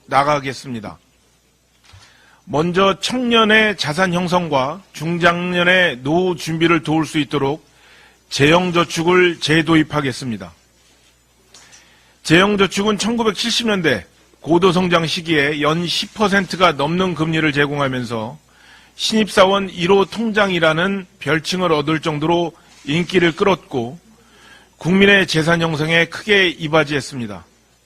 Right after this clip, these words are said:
지난 이천십삼 년 재형저축이 부활하기는 했지만 비과세 혜택만 부여됐을 뿐 금리는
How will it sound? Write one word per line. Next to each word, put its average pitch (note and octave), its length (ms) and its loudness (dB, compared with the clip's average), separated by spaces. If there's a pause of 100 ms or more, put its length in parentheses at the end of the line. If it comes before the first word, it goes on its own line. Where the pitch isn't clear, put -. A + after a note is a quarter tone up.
(1080)
지난 G3+ 320 2
이천십삼 G3+ 720 -2
년 A2+ 300 -4 (100)
재형저축이 F#3 760 0
부활하기는 F3 600 2
했지만 E3 720 -8 (400)
비과세 F#3 540 0 (140)
혜택만 F3+ 440 -4
부여됐을 D3+ 540 -4
뿐 F#3+ 400 -6 (420)
금리는 F3 580 0